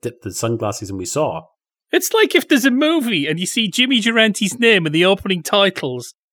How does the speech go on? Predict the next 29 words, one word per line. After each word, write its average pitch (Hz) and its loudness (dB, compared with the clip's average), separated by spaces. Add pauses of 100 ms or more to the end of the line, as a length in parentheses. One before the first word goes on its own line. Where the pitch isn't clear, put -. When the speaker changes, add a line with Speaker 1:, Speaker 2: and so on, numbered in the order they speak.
(140)
Speaker 2:
and 170 0
then 185 4
the 190 6
heroes 214 4
encounter 190 2
a 180 -2
guy 208 4
with 175 2
a 147 2
big 190 4
nose 190 2
playing 165 0
the 156 -2
piano 175 0
going, 110 -10
"Ha, 117 -2 (100)
da, - -8
da, - -8
da, - -14
ha, - -6
da, 165 -4
ha, 127 0 (120)
yeah." 107 -4 (400)
<laughs> - -18 (1160)
And 220 2
then, 247 4
then 240 8
later 226 6
on, 220 4